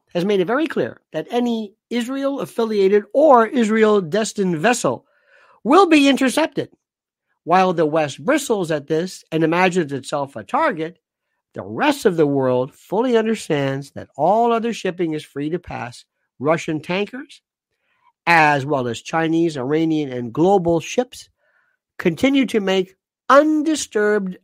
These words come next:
across the Bab al-Mandab, the, the Yemeni Strait, which is narrowest point, and the Red Sea. Only the hegemon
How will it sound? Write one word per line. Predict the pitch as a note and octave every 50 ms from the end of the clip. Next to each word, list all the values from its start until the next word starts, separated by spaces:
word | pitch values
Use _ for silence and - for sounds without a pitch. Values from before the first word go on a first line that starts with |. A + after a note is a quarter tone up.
| _ _ -
across | D#3 C#3+ - - E3 D#3+ D#3 C#3+ -
the | - C3+ B2
Bab | A#2 A#2 B2+ D#3+ E3+ F3+ F#3 G3 F3+ - - -
al-Mandab, | C3 C3 B2+ B2 B2+ D#3+ E3 F3 F3+ F3 F#3 E3+ C3+ A#2+
the, | B2+ B2 A#2 G#2 -
the | A#2 A#2+ A#2 G#2+ G2 - -
Yemeni | C#3 C#3+ C#3 C3 A#2 G#2+ A#2
Strait, | - - B3 C4 C4+ C#4 - _ _ _ _ _ _ _ _ _ _ _ _ _ _ _ _ _ _ _ -
which | - D3+ - -
is | C#3+ B2 D3+
narrowest | F#3 G#3 G3+ F#3 D#3 C#3+ B2+ -
point, | - B2 A#2+ C3+ - _ _ _ _ _ _ -
and | F3+ F#3 F#3
the | F3 D#3
Red | D#3+ D#3 C#3+ C#3
Sea. | - - _ _ _ _ _ _ _ _ _ _ _ _ _ _ _ _ _ _ _ _ _ _ _ _ _ _ _ _ _ -
Only | A#3+ D4 E4 F4 D#4+
the | D#4 C4+
hegemon | A3 C4 C4+ G3+ G#3+ F3 C#3 G#2+ G#2+ A2+